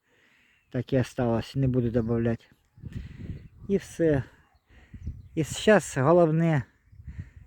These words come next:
головне... Туди не лазить, не дивитися. Зрозуміло, що всім цікаво, який там іде розвиток.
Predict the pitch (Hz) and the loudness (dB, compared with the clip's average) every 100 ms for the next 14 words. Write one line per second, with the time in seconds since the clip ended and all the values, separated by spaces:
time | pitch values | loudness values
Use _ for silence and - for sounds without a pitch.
0 | - - - 131 156 160 185 226 220 - | -16 -14 -4 2 2 4 2 2 2 0
1 | - - - - - - - - - - | -4 -10 -16 -20 -18 -16 -14 -16 -18 -20
2 | _ - 156 147 220 - - 131 170 202 | _ -4 0 4 4 2 -4 -4 2 4
3 | 190 147 160 175 170 123 127 110 - 143 | 4 4 4 4 4 0 -4 -4 -8 -6
4 | 170 165 156 143 120 - 113 98 - - | -2 0 4 2 0 -6 -12 -12 -16 -20
5 | _ _ _ _ _ - 120 - - - | _ _ _ _ _ -20 -18 -18 -14 -4
6 | 160 160 180 175 151 143 151 - 151 - | -2 2 2 4 2 0 -2 0 -2 -2
7 | 151 214 190 156 143 - 151 143 135 143 | -2 2 4 4 2 0 -4 -2 -2 0
8 | 151 208 208 143 151 151 139 | 2 4 4 2 -2 -4 -8